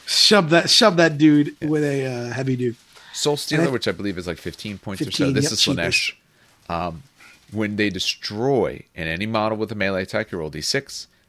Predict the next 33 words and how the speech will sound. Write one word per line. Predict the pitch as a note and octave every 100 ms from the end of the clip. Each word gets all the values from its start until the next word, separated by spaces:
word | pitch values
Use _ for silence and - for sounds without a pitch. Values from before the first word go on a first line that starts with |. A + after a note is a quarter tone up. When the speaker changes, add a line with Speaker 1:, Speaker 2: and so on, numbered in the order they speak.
| _
Speaker 2:
adding | G2 F2+
one | D#2+ F2
to | G#2
the | A#2+
result. | B2 A2+ A#2 A#2 - _
If | G2 F2+
you're | F#2
within | F2+ E2+ E2+
your | E2
Shadow | E2 E2 E2 D2 - -
of | -
Chaos, | D#3 C#3+ C3+ - _ _ -
on | F2
a |
four | - - C#3 B2+
up, | B2 - _
you | G#2 G2+
regain | G2 G2+ F2+ F#2
a | E2+
wound. | E2 D#2+ _ _ _ _ _ _ _ _ _
Speaker 1:
Yep. | - G3+ - _
Speaker 2:
Um, | - F#2 F2+ -
and | E3
it's | C#3+ B2+
Speaker 1:
Amazing. | C#3+ B2+
Speaker 2:
each | A#2 -
time, | - A2+ G#2+ G2+ -
it | -
just, | G2+ G#2+ - - _ _
no, | - G#2 B2+ -
and | A2
it's | G#2 A2
not | C3+ -